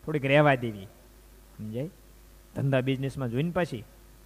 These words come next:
બુદ્ધિ એટલી બધી ન દોડાવી જે બુદ્ધિ આપણો મોક્ષ બગાડી નાખે. બુદ્ધિ તો ક્યારેક મોક્ષ ઉપર સીણી મારી દે, ખબર છે?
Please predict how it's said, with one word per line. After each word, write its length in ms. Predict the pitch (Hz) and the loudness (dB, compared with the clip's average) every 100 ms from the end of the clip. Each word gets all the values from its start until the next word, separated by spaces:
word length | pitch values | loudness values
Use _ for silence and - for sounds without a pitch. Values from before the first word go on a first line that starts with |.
| - - - - - - - - - - - - - - 135 | -20 -20 -20 -20 -20 -20 -20 -20 -20 -20 -20 -20 -20 -16 6
બુદ્ધિ 260 | 208 165 254 | 6 10 8
એટલી 380 | 240 240 330 | 8 8 8
બધી 260 | 277 226 233 | 10 10 10
ન 180 | 214 220 | 10 10
દોડાવી 360 | 208 208 190 | 12 10 8
જે 200 | 151 170 | 8 8
બુદ્ધિ 340 | 190 165 147 170 | 8 6 8 8
આપણો 260 | 165 196 | 8 6
મોક્ષ 540 | 143 107 107 143 170 139 | 4 2 10 10 10 2
બગાડી 320 | 117 113 110 | -4 -4 -4
નાખે. 300 | 104 - - | -8 -12 -14
બુદ્ધિ 340 | 110 127 123 | -6 -4 0
તો 160 | 208 214 | 0 0
ક્યારેક 300 | 175 220 151 | 0 -2 -2
મોક્ષ 340 | 113 127 - | 4 4 4
ઉપર 200 | 175 208 | 0 0
સીણી 320 | 131 135 147 123 | 0 2 4 4
મારી 220 | 113 104 | 0 -4
દે, 120 | 101 | -8
ખબર 240 | 95 127 | -8 -8
છે? 140 | 156 | -10